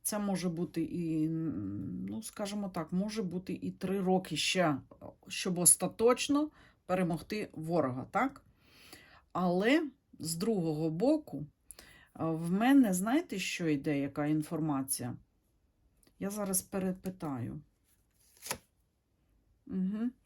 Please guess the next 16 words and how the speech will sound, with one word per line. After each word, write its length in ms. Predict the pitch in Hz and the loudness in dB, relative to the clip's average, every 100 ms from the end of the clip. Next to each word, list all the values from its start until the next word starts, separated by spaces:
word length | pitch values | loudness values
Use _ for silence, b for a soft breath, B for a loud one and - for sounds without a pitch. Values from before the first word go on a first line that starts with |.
| B B B B B | B B B B B
А, 480 | - 190 190 185 190 | -2 0 2 2 2
дивіться, 640 | 185 202 180 - 143 135 - - | 0 0 -2 -2 -4 -4 -8 -12
а, 340 | - 180 180 | -4 -2 0
Херсон 640 | 180 233 226 - 277 381 311 | 0 0 2 4 4 4 0
більше 640 | 170 220 262 247 - 208 | 0 4 4 4 0 0
не 400 | 202 196 208 247 | 0 0 2 2
попаде, 720 | 302 - 196 - 180 175 202 233 - - | 2 0 -2 0 2 4 4 2 -10 -10
ем, 920 | - 170 165 165 160 160 156 151 160 - _ _ _ _ | -4 -2 -2 -2 -2 -2 -2 -2 -6 -14 _ _ _ _
ну, 140 | - 90 | -10 -10
скажімо 480 | - 170 160 151 | -6 -6 -2 -4
так, 380 | 147 135 117 - _ _ _ - B - | -4 -6 -8 -12 _ _ _ -20 B -2
можливо, 480 | 185 190 247 196 170 | 2 6 8 6 2
колись 340 | 196 214 196 | 0 0 0
через 300 | - 180 180 | 0 0 2
сто 260 | - 320 349 | 2 4 2
років, 560 | 180 123 - - - | 2 0 -6 -14 -16